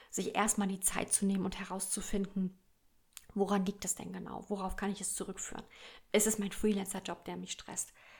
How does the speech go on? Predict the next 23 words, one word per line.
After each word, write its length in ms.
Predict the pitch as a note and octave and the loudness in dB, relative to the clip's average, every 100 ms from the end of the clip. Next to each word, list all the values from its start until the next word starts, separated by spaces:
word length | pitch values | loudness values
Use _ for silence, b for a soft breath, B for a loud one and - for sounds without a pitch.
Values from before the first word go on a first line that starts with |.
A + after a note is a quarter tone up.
| B | B
Sind 220 | A3 G#3+ | 4 6
es 120 | G#3 | 2
die 300 | - G3+ - - | 2 0 -2 2
eigenen 420 | G3+ A3 G#3+ F#3+ | 6 6 6 2
Kunden, 300 | - F3 F3 | -2 -8 -8
die 80 | F#3+ | -10
ich 120 | - | -8
heranziehe, 800 | E3 E3+ - - - - - F3 | -6 -4 -4 -6 -10 -8 -4 -4
die 160 | F3+ E3+ | -6 -10
mich 140 | E3+ | -8
stressen? 420 | - - - - - B B B B B _ | -6 -6 -6 -6 -10 B B B B B _
Und 440 | G3 F3+ E3+ - - _ _ - | 0 0 -2 -8 -12 _ _ 0
dann 180 | F#3 F#3 | 0 0
weißt 260 | F#3 - | 2 0
du 60 | - | 0
eben 480 | - G3+ G3 F#3+ - | -2 0 0 -2 -4
schon 200 | - F3+ | -4 -2
mal, 200 | F3 F3+ | -2 0
wo 40 | G3 | 2
du 100 | G#3 | 2
ansetzen 540 | F#3 F3+ - - G#3+ | 0 -4 -6 -8 -8
musst. 320 | - - - _ _ _ _ _ - b b b b b b b b b b _ _ _ _ _ _ _ _ _ - - _ _ _ _ | -10 -12 -12 _ _ _ _ _ -20 b b b b b b b b b b _ _ _ _ _ _ _ _ _ -20 -20 _ _ _ _
Ja, 280 | A#3+ A3 | 4 6